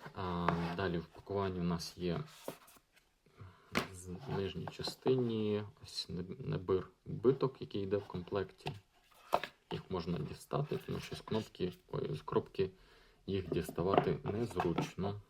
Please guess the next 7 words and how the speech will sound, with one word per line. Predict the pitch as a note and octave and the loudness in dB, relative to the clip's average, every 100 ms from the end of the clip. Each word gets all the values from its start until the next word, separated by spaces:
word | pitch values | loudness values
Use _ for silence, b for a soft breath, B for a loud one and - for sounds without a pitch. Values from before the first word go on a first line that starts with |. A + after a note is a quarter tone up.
| - - B B B B B B B B B | -18 -20 B B B B B B B B B
Та | - | 4
й | A2+ | 4
взагалі | G2+ G2 A2+ A2+ | 2 0 4 6
з, | F2 - | 4 4
е, | F#2 F2 F2 E2+ F2 F2+ - | 4 6 4 4 2 -2 -2
цього, | F#2+ D#2 F2+ F2 F2 F2 | -4 -2 -6 -6 -8 -12
е, | - | -8